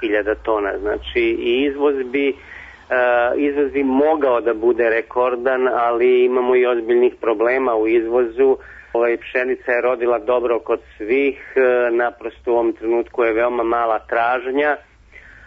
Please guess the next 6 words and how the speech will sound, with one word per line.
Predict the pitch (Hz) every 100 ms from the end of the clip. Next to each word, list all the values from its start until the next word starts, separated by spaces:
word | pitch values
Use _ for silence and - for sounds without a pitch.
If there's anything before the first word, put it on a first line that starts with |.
| - -
a | 107
ono | 117 135 139
što | - 135
su, | - - 139 135 127 -
ovaj, | 135 127 127 127 131
naši | 131 131 135 -